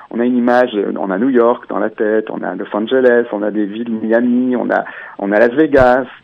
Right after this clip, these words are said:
mais on, on, on connaît moins le, le, le, le côté rural des États-Unis. Alors, on le découvre un petit peu à travers les élections en ce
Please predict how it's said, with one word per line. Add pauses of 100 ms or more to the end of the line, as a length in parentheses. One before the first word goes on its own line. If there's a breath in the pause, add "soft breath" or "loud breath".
(340 loud breath)
mais
on,
on,
on
connaît
moins
le,
le,
le,
le
côté
rural
des
États-Unis.
Alors,
on
le
découvre
un
petit
peu
à
travers
les
élections
en
ce